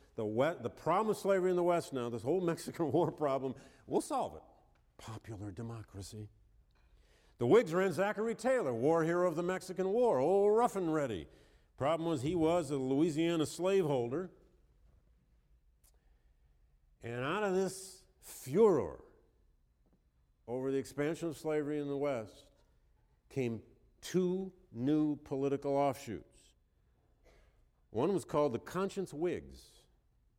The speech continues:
They were created first in Massachusetts, and they gave us Charles Sumner, among others. A group of abolitionist Whigs who broke with the Whig Party now and would never go back, a harbinger of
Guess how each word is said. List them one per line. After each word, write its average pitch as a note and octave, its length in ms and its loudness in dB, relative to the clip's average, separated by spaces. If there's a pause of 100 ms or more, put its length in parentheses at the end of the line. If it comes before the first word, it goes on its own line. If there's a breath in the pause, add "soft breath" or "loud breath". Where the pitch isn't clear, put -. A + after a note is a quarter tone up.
(120)
They A2+ 60 -14
were A2+ 80 -12
created C3 360 -6
first D#3 360 -4
in C#3+ 140 -6
Massachusetts, - 840 -10
and G#2+ 80 -14
they G#2+ 100 -10
gave B2 220 -6
us A#2+ 120 -12
Charles C3 440 -6
Sumner, G#2+ 380 -10 (840)
among A2+ 280 -10
others. G2 320 -10 (840)
A - 40 -10
group E3 220 2
of G#3 100 0
abolitionist G3 640 0
Whigs C#3+ 320 -4
who A#2 80 -4
broke D3+ 500 2
with G3+ 100 0
the G3 80 2
Whig G3 280 -2
Party F3 380 -6
now E2+ 100 -14 (500)
and B2 100 -8
would B2 140 -4
never C#3+ 300 -2
go E3+ 180 -2
back, D#3+ 340 -6 (1800)
a F#2+ 40 -12
harbinger A#2 600 -4
of A2 160 -6